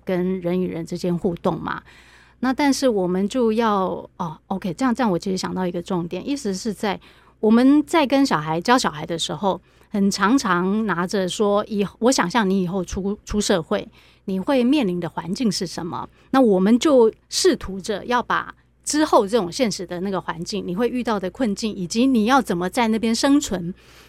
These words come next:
的一个方式，拿来套用在我现在要教小孩的事情上面。但往往说，就是我们大家应该也会同意，就是在这种现实生活上，它不是一个太正常的社会，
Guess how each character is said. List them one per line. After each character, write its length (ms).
的 120
一 120
个 240
方 240
式， 180
拿 200
来 320
套 240
用 200
在 220
我 140
现 180
在 100
要 140
教 240
小 160
孩 340
的 120
事 140
情 180
上 220
面。 260
但 300
往 220
往 280
说， 180
就 160
是 240
我 100
们 80
大 80
家 100
应 120
该 120
也 60
会 120
同 260
意， 80
就 120
是 60
在 200
这 120
种 100
现 180
实 140
生 220
活 120
上， 220
它 260
不 80
是 200
一 80
个 140
太 440
正 220
常 240
的 140
社 200
会， 320